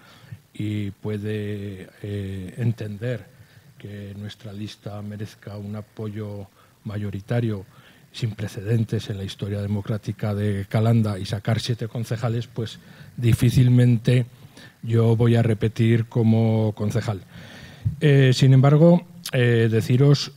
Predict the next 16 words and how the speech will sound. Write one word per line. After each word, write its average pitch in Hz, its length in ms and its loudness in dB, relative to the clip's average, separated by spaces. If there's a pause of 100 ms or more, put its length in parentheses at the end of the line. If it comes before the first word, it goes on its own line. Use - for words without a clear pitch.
eh, 131 180 -6
que 107 760 0
tampoco 117 500 2
es - 100 0
una 117 160 4
despedida, 117 520 2
porque 104 600 -2
mi 101 120 -2
compromiso 107 680 0
con 110 400 2
Manuel 107 300 0
Pascual, 120 380 0
nuestro 110 260 -2
candidato, 110 760 0
con 98 220 -6
Conchi 107 640 -4